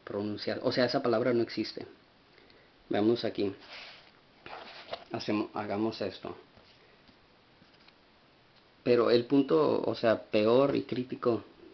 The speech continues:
al cual poner atención es el hecho que, pues, am, niegan el nombre del emperador y demuestran su alianza a otra cosa que es, que no es constitucional.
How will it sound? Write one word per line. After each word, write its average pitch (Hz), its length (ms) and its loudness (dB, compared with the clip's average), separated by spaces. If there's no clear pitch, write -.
al 104 160 -6
cual 107 220 0
poner 113 260 2
atención 107 420 0
es 101 120 -2
el 107 80 -2
hecho 107 220 -4
que, - 80 -6
pues, 98 360 -6
am, 104 280 -4
niegan 110 440 4
el 98 120 2
nombre 101 280 0
del 98 140 0
emperador 98 500 0
y - 220 -6
demuestran 104 520 0
su - 120 -2
alianza 101 540 0
a 98 300 2
otra 101 260 0
cosa 117 460 -2
que 101 220 2
es, - 300 -10
que 110 100 0
no 107 220 2
es - 300 -4
constitucional. 98 1000 -4